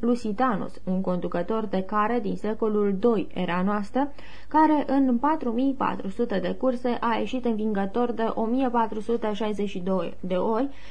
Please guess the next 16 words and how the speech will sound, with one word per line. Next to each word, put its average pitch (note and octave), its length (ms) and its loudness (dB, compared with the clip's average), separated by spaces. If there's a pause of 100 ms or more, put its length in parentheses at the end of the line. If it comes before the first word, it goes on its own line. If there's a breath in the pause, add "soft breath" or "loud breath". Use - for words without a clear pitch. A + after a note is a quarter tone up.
(140)
iar D#4+ 140 4
pe D#4 100 2
locurile C#4 600 4
doi A#3+ 220 4
și A#3+ 180 -4
trei G#3+ 280 -2
de F#3+ 260 2
o G3+ 80 -2
mie A3+ 240 2
patru F#3+ 300 0
sute G3+ 220 -4
treizeci F#3+ 400 0
și F3+ 100 -4
șapte F3+ 380 -4
de F3+ 100 -2
ori. G3 240 -2